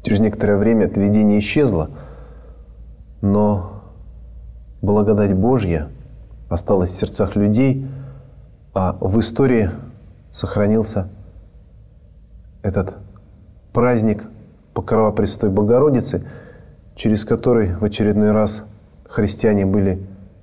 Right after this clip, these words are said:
спасены, в этот раз от язычников, были сохранены молитвами Пресвятой Богородицы.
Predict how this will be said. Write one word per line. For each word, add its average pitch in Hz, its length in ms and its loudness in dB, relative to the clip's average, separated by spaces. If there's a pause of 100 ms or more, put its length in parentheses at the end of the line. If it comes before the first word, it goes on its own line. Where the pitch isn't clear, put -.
(100)
спасены, - 760 0 (640)
в 95 60 -6
этот 101 200 -2
раз 95 220 -2
от - 140 -2
язычников, 113 760 2 (2250)
были 101 420 2 (1160)
сохранены 104 920 0 (1300)
молитвами 92 580 0 (1600)
Пресвятой 90 420 -2
Богородицы. 87 800 -2